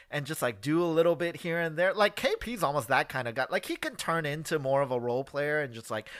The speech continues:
help you in limited minutes and, like, do something. Kawhi is not that, okay? Kawhi is a superstar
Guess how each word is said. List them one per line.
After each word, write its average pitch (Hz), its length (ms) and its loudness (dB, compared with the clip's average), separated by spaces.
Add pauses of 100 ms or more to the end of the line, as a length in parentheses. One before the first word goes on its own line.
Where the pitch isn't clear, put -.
(160)
help 143 300 2
you 160 140 0
in 151 160 0
limited 143 360 -2
minutes 135 400 -2
and, 120 120 -6
like, 117 200 -8
do 135 160 -4
something. 131 300 -8 (260)
Kawhi 302 300 0
is 233 120 -8
not 143 280 -2
that, 113 300 -2
okay? 123 280 -6 (200)
Kawhi 202 440 2
is 165 120 0
a 139 40 -2
superstar 226 960 -4